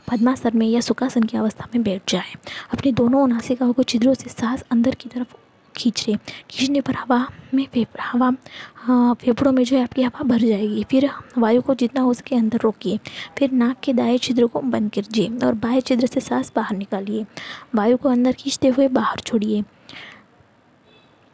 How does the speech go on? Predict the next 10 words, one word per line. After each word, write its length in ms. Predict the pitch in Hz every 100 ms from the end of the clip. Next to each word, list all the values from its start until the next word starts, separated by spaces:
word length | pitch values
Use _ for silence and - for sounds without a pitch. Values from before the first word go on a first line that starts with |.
| _ -
इस 60 | -
समय 280 | 269 240
कंठ 260 | 254 269 277
को 160 | - 254
संकुचित 460 | 254 233 - 277
करते 260 | - 240 247
हुए 240 | 226 233
ध्वनि 300 | 220 247 262
करेंगे, 440 | 262 220 202 220 220
जैसे 320 | 240 -